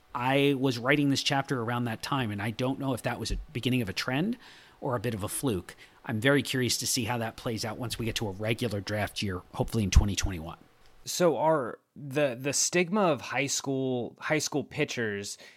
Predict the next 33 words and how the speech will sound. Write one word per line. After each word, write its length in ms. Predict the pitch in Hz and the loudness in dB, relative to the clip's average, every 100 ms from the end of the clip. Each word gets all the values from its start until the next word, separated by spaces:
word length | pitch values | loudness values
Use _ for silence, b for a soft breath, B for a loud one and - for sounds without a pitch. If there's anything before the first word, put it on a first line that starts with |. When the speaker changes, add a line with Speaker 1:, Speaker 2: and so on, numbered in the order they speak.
| B _ | B _
Speaker 2:
I, 80 | - | 2
I, 240 | 143 - - | 2 2 -6
it's 220 | - 143 | -4 0
not, 200 | 208 202 | 4 6
like, 180 | 165 165 | 4 0
the 100 | 143 | 2
same 480 | - - 151 151 147 | 0 2 2 2 2
as, 100 | 127 | 0
say, 460 | - 135 131 127 123 | 2 2 2 0 -4
something 340 | - 143 135 | -2 -2 0
like 140 | 131 | -2
high 160 | - 127 | 0 -2
school 200 | - 143 | 0 -4
position 400 | - 107 120 131 | -2 -4 -2 -2
players 300 | 127 127 127 | 0 0 0
from 160 | 123 107 | -4 -4
Mississippi, 640 | 117 117 - 120 131 139 | -4 -4 -2 -2 0 0
where 180 | 131 113 | 0 0
there's 260 | 113 110 | -2 -2
just 180 | 113 107 | -4 -4
that 180 | 107 98 | -4 -2
longstanding 560 | 110 113 - 117 104 | -2 -2 -4 -4 -4
thing 220 | 98 117 107 | -4 -4 -4
of 100 | 98 | -2
those 200 | 110 107 | -4 0
guys 280 | 110 110 | -2 0
don't 160 | 123 98 | -2 -2
usually 260 | 113 113 120 | -4 -4 -2
work 260 | 110 104 | -2 -2
out. 280 | 107 117 - B B B | 2 2 0 B B B
But 240 | 110 151 127 | 4 4 4
do 120 | 143 | 0
you, 680 | 143 156 180 190 180 147 | 2 4 4 6 4 2